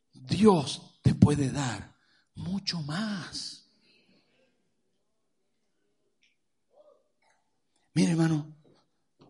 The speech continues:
yo escribí algo aquí al final de mis notas y puse aquí, "Atados al pasado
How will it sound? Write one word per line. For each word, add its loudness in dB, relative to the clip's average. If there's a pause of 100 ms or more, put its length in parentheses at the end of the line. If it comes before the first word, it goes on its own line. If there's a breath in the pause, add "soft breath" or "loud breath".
(100)
yo 4
escribí 0
algo -4
aquí -6
al -2
final 0
de 0
mis -4
notas -4 (680 loud breath)
y -6
puse -2
aquí, -6 (3000 soft breath)
"Atados 0
al -2
pasado -6